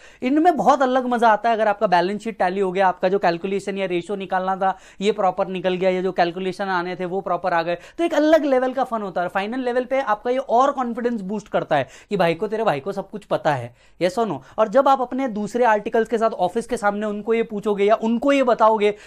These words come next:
तो एक अलग एनवायरनमेंट होगा, आप अलग लेवल के ऊपर होंगे, क्योंकि आप एक, एक, एक, एक, एक, एक स्टेप क्या बढ़ रहे हैं, आगे बढ़ रहे हैं। तो आपको खुद को एक अलग लेवल का कॉन्फिडेंस डेवलप होना शुरू हो जाता है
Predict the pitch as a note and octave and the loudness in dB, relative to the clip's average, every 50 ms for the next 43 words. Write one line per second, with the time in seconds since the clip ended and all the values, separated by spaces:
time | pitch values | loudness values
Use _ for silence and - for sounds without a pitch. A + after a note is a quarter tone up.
0 | - - F#4+ G4 - D#4+ D#4+ E4 F4 E4 D#4+ D4+ C#4+ C#4 C4+ C4 C4+ C4 C#4 C4+ | -6 -4 -2 2 2 2 4 4 4 4 4 2 2 2 2 0 0 0 -2 -2
1 | B3+ C4 B3+ B3+ B3 B3 B3 A#3+ A#3+ B3+ C4 A#3+ A#3+ A3+ G#3+ A3+ A#3 A#3+ A#3 A#3 | -2 0 2 4 2 2 2 0 0 0 0 0 0 0 2 2 0 0 0 -2
2 | A#3 G#3+ A3+ - A3+ G#3+ G#3 G#3 G#3 G#3+ G#3+ - - - - D4 D4+ E4+ D#4 D4+ | -2 -2 0 -2 -2 0 0 -2 -2 -4 -4 -6 -8 -4 -4 0 2 4 2 2
3 | D4+ C#4+ C#4+ C#4+ - C#4+ C#4 C#4+ A3 C4+ C4+ C4 - C4 C4 B3+ B3 B3 A#3+ C4+ | 2 0 -2 -2 -2 -4 -4 -4 -4 -6 -6 -6 -6 -8 -8 -8 -10 -10 -10 -10
4 | C4 C4 - - - _ _ _ C4 C4 B3+ - _ - - _ _ - G#3 G#3 | -12 -12 -12 -18 -20 _ _ _ -2 -2 -2 -4 _ -20 -20 _ _ 2 2 2
5 | G#3 G#3 G3 F#3+ F3+ F3 F#3 G3+ A3 - E3+ E3 E3 F3+ E3+ D#3 C#3+ C#3 C#3 C3+ | 4 2 0 -2 0 -2 -4 -4 -4 -2 -2 0 0 0 -2 -2 -2 -2 -4 -4
6 | C3 - - - - - D#4 C#4 C4 B3+ - F#4 E4+ E4+ - C4 - C#4 - F4+ | -6 -8 -16 -18 -4 2 2 4 4 2 2 -2 -2 0 -2 -4 -6 -2 -2 0
7 | F4+ F4 - D4+ D4+ D4+ D4+ C#4+ C4+ C4+ C4 C4+ C#4 C4+ B3+ B3+ B3 A#3 A#3 A#3+ | 0 2 2 2 2 2 2 2 2 2 0 0 -2 -2 -4 -2 -4 -2 -2 -2
8 | A#3+ B3+ B3 A#3 F#3+ A3 G#3 G#3 A#3+ A#3+ - A3+ A3+ A#3 A3+ - G#3+ A#3 A#3 A3 | -2 -2 -2 -2 -4 -4 -2 -2 -4 -4 -4 -4 -6 -6 -6 -6 -4 -2 -2 0
9 | G#3+ G3+ G3+ - G#3+ A#3+ | 0 0 2 2 0 0